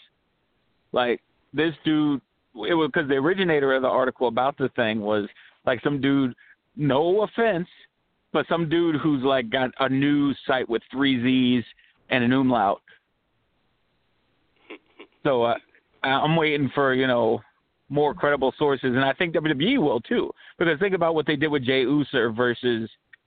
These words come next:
they haven't said anything about Roman. They're not gonna say anything until they absolutely have to. And I would be remiss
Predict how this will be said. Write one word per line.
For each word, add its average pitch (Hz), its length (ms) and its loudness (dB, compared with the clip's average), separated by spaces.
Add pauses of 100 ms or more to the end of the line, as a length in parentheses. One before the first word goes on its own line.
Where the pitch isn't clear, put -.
they 151 140 0
haven't 151 200 0
said 127 160 0
anything 135 240 0
about 87 240 -4
Roman. 85 260 -6 (3500)
They're 127 120 0
not 143 140 2
gonna 139 160 0
say 139 120 0
anything 131 260 0
until 127 200 0
they 117 120 0
absolutely 123 460 0
have 120 260 0
to. 98 160 -2
And 165 420 0 (280)
I 143 120 0
would 147 180 -2
be 165 120 2
remiss 165 440 0